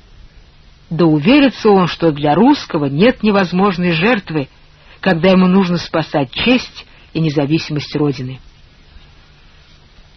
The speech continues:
Мы остановились в селении Троицком,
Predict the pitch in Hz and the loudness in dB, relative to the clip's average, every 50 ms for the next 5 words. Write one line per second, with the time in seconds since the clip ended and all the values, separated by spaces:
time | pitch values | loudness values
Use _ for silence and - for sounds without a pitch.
0 | _ _ _ - _ - - - _ - - 190 208 262 311 330 320 269 - - | _ _ _ -20 _ -20 -20 -20 _ -4 2 4 6 6 6 6 4 0 -2 -2
1 | - 220 220 - - 220 214 214 208 208 269 285 277 277 - - - - 220 196 | -4 -4 -4 -2 -2 0 0 2 2 2 2 2 2 0 -2 -6 -6 -2 0 0
2 | 190 233 262 262 262 262 269 262 - - 214 220 180 160 147 135 - - - - | 2 2 2 4 2 2 0 0 0 2 4 4 6 4 2 0 -4 -8 -18 -10
3 | - 147 139 135 135 127 | -8 -8 -8 -8 -10 -12